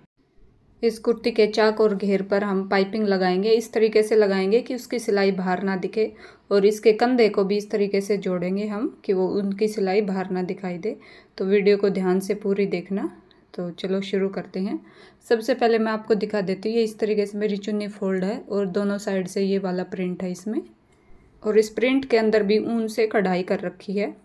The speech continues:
तो सबसे पहले मैंने इसके चारों ओर जो ये लेस लगी थी इसको खोल लिया था।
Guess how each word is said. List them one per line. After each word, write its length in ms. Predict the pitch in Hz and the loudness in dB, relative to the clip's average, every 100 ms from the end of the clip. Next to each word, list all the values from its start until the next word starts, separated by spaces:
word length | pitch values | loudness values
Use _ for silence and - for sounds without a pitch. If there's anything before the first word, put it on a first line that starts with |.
| - - - _ | -20 -20 -20 _
तो 80 | 208 | -4
सबसे 320 | 202 208 247 | -2 2 2
पहले 240 | 220 226 220 | 4 4 4
मैंने 240 | 220 214 | 4 2
इसके 240 | 214 - 214 | 0 2 2
चारों 340 | 208 202 208 | 4 2 4
ओर 80 | 208 | 2
जो 160 | 190 202 | 2 4
ये 140 | 196 | 4
लेस 300 | 196 196 196 | 4 2 2
लगी 220 | 196 180 | -2 -2
थी 200 | 190 233 269 | -4 -4 -4
इसको 320 | 320 202 - | -6 -4 -4
खोल 280 | 196 - 196 | -4 -2 -2
लिया 280 | 190 185 175 | 0 0 -2
था। 200 | 175 | -4